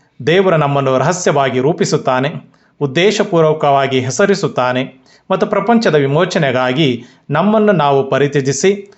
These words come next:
ಸರ್ವರ ಸುಧಾರಣೆಗಾಗಿ ಬಹಿರಂಗ ಸೇವೆ ಸಲ್ಲಿಸಲು ಕರೆ ನೀಡಿ ನೇಮಿಸಿ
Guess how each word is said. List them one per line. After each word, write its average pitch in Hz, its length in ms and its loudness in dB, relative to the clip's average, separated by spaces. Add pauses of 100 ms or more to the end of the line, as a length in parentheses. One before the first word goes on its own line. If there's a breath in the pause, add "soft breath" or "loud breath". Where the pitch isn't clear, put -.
(140)
ಸರ್ವರ 190 580 2
ಸುಧಾರಣೆಗಾಗಿ 135 1080 -2 (220 loud breath)
ಬಹಿರಂಗ 151 380 2
ಸೇವೆ 131 320 0
ಸಲ್ಲಿಸಲು 147 540 0
ಕರೆ 175 240 -2
ನೀಡಿ 156 460 -2
ನೇಮಿಸಿ 190 720 0